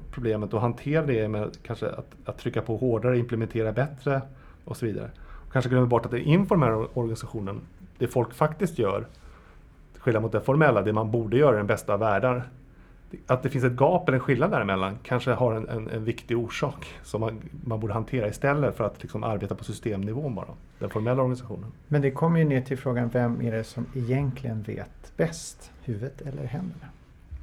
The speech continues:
Speaker 1: Jo, det är en annan problem om man tittar på en stor organisation. Så, eh, just många av de här som bestämmer de här processerna eller standard operating procedures eller regler är ju oftast folk, eh, kanske
Speaker 2: Högre upp.
Speaker 1: högre upp i organisationen. Och det är inte de som kanske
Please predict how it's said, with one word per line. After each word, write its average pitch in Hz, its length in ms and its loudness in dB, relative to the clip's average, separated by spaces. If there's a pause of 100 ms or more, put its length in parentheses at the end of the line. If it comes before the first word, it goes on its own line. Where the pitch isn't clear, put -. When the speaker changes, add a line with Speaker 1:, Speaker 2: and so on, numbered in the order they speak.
(520)
Speaker 1:
Jo, 170 340 12
det 165 80 10
är - 20 12
en 196 80 10
annan 185 280 10
problem 131 360 6
om - 20 4
man 123 100 6
tittar 123 200 2
på 127 100 2
en 123 80 4
stor 127 200 4
organisation. 123 600 2
Så, 120 300 0 (160)
eh, 123 220 2 (540)
just 165 360 6 (140)
många 143 280 8
av 170 60 10
de 180 60 10
här 156 100 12
som 151 120 4
bestämmer 147 500 4
de 156 60 8
här 120 100 8
processerna 104 720 -2
eller 101 180 -6
standard 98 360 -4
operating 95 400 -6
procedures 101 540 -8
eller 98 120 -6
regler 98 420 -4 (580)
är 127 120 6
ju 143 100 6
oftast - 640 2 (300)
folk, 113 280 -2 (380)
eh, - 80 -4 (640)
kanske 139 80 2
Speaker 2:
Högre 123 100 4
upp. 120 60 4
Speaker 1:
högre 123 220 8
upp 147 180 6
i - 20 4
organisationen. 131 520 2
Och 120 100 2
det 131 80 6
är - 20 8
inte 131 180 4
de 151 220 8
som 123 180 0
kanske 117 300 -2